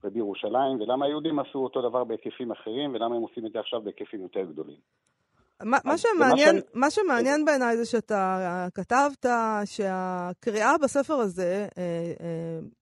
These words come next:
Speaker 2: המתורגם לערבית, תהיה הזדמנות ראשונה לקורא ערבית לקרוא בפ-, ב-, בפרוטרוט על מעשי זוועה שבוצעו בשמם בחברון ובצפת. כלומר, גם הם לא יודעים,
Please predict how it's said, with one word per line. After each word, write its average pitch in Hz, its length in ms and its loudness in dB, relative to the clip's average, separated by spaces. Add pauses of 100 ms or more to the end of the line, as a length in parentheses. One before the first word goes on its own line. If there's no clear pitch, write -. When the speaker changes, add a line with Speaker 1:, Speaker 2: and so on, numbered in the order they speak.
(260)
Speaker 2:
המתורגם 185 580 0
לערבית, 262 580 2
תהיה 226 140 2
הזדמנות 233 440 2
ראשונה 240 340 2
לקורא 226 320 2
ערבית 214 500 2
לקרוא 220 240 0
בפ-, 240 300 2 (500)
ב-, 196 140 -2 (180)
בפרוטרוט 196 800 -2 (280)
על 208 120 4
מעשי 202 300 4
זוועה 240 300 6
שבוצעו 233 400 0
בשמם 240 380 2
בחברון 220 360 -2
ובצפת. 220 400 0
כלומר, 233 300 0
גם 214 180 0
הם 269 320 2
לא 320 60 2
יודעים, 202 540 -2